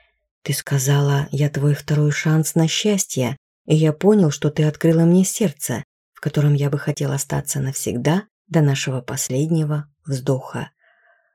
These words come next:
Алекс был следующей главой её жизни.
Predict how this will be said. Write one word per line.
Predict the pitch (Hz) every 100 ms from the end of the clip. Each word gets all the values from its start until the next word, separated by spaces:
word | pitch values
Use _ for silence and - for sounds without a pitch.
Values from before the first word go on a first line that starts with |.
| -
Алекс | 226 196 147 - - - _ -
был | 170 190
следующей | - 214 196 208 196 - 208
главой | 180 202 214 196 175 127 _ _ -
её | 160 185 196
жизни. | 190 202 151 131 104